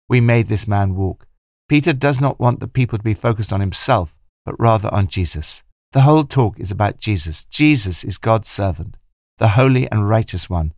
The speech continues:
the author of life, and the prophet foretold by Moses. He says, "By faith in the name of Jesus, this man whom you see and know was made strong."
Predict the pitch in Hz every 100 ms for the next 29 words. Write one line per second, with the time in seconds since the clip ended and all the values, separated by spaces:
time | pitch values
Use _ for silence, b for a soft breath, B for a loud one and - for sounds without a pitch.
0 | _ - - 147 135 123 123 110 98 90
1 | _ _ _ 123 127 - 139 131 - 110
2 | 107 - 123 113 104 101 101 90 - -
3 | _ _ 131 127 123 131 127 - - 185
4 | 131 - - _ _ 117 127 131 135 139
5 | 131 117 95 80 - _ _ 160 175 147
6 | 123 101 90 - _ _ 147 156 151 151
7 | 170 - - 156 107 78 _ _ - 131
8 | 135 139 113 95 117 120 127 127 127 -
9 | 120 113 80